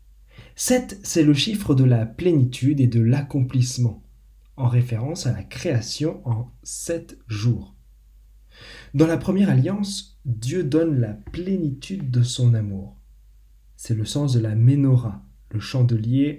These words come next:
à sept lumières que les Juifs allument au Shabbat pour célébrer la création de Dieu et le repos qu'il a pris le septième jour, le jour de Shabbat. Puis vient l'épître,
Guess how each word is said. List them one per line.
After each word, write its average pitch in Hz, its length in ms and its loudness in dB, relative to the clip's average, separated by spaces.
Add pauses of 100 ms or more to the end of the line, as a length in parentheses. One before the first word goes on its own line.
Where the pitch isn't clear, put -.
à 104 180 -12
sept - 380 -8
lumières 117 560 -4 (420)
que 135 100 0
les 123 220 8
Juifs 180 420 0
allument 135 440 0
au 107 80 0
Shabbat 113 760 -6
pour 123 220 -6
célébrer 127 520 0
la 101 160 -2
création 170 760 -6
de 123 100 2
Dieu 107 380 -2 (500)
et 110 80 -4
le 107 120 -2
repos 110 280 -2
qu'il 107 220 -8
a 98 40 -8
pris - 260 -10
le 98 120 -2
septième 123 540 -2
jour, 107 340 -2 (500)
le 104 60 -12
jour 117 160 -2
de 104 100 -6
Shabbat. - 560 -12 (1700)
Puis 233 240 4
vient 170 300 0
l'épître, 160 760 2